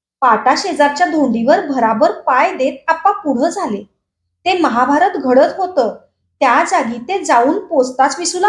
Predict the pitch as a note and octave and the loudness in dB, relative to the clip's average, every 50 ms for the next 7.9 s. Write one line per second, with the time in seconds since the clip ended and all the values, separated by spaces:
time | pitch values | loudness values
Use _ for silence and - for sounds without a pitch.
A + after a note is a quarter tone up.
0 | G#4+ - C#4 C#4 A#3+ A3+ A#3 - C4 C4+ F4 F#4 - F4 C#4 G3+ G#3 G3+ G3+ - | 0 0 0 0 0 0 0 0 -2 -2 -2 -2 -2 0 0 0 0 -4 -6 -6
1 | - _ _ _ _ _ _ _ _ - - B3+ C4 D#4+ F4+ F#4 C#4 - D4+ C4 | -10 _ _ _ _ _ _ _ _ 0 0 2 2 2 0 0 0 2 2 4
2 | B3 C4 D4+ G4+ G#4+ - E4 C#4+ - B3 B3 C#4 F#4 G4 - - D4+ - - C4+ | 4 4 2 0 0 -2 -4 -2 0 0 2 0 0 -2 -2 -4 -4 -4 -4 0
3 | C#4+ E4+ G4 G#4 D#4+ D4 C4 A3+ A#3 A#3+ C#4 C4 - _ _ _ _ _ _ - | 2 2 2 2 2 0 0 0 -2 -4 -6 -8 -10 _ _ _ _ _ _ 0
4 | A3 C#4 C4+ C4+ C#4+ D4+ F4 G4 A4 G#4+ - C#4 A3+ C4+ B3+ A3+ C4+ E4+ G4+ - | 2 4 6 4 4 4 2 0 0 -2 -4 -4 0 2 2 4 4 2 2 0
5 | - - C4+ B3 B3+ - - D4 F4 G4 G4+ F#4 F4 D4+ A#3 G3+ - - _ _ | -4 -4 -6 -6 -6 -6 -4 -2 -2 -2 -2 -4 -4 -2 -4 -4 -6 -12 _ _
6 | _ _ - C4 C4 C4 C4 D4 D4+ - G4 - - C#4+ A#3+ A#3 - - D4+ F4 | _ _ 0 2 2 4 4 4 4 2 0 0 0 -2 -2 -2 -2 -4 -4 -4
7 | F4 F#4+ F#4 G4+ G4+ G4+ - F4 C4+ A#3+ A#3 C4+ D#4+ E4+ C#4+ G#3+ G3+ | -2 0 0 0 0 0 0 0 2 2 4 2 2 0 -2 -4 -4